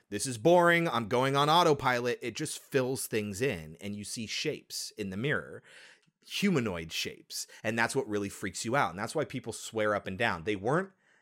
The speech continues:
necessarily lying. You might have had friends that lied about this, but they weren't necessarily lying, 'cause that's totally a thing that happens. Nobody's actually appearing, but your mind is like, "This is boring. Show me <laughs> something."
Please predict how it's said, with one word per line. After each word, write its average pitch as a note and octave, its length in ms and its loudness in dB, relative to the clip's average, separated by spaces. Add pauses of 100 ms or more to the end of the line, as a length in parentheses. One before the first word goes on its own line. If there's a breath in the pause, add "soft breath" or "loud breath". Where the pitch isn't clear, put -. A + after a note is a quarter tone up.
(180)
necessarily C3+ 920 2
lying. D3+ 420 2
You B2 80 0
might C#3+ 200 4
have C3+ 80 2
had A2+ 260 0
friends G#2+ 260 2
that F#2 160 -4
lied F2+ 220 2
about D#2+ 280 -6
this, D2+ 260 -12 (200 loud breath)
but A#2 100 -2
they B2+ 60 2
weren't G3 220 4
necessarily F#3 560 2
lying, C#3 300 4
'cause G#2 100 -8
that's C#3 180 -4
totally D3+ 480 2
a A#2 40 2
thing A#2 200 -4
that G#2 80 -8
happens. G2 480 -8 (220 loud breath)
Nobody's D#3 340 4 (140)
actually C3+ 500 0
appearing, G2 680 2 (320 loud breath)
but A#2+ 140 -2
your A2+ 100 0
mind B2+ 440 4
is G#2 180 0
like, G#2+ 300 2
"This C3+ 240 6
is C3+ 140 6
boring. B2+ 920 6 (260 loud breath)
Show D#3 300 2
me D#3+ 180 4
<laughs> - 0 -
something." C#3+ 840 0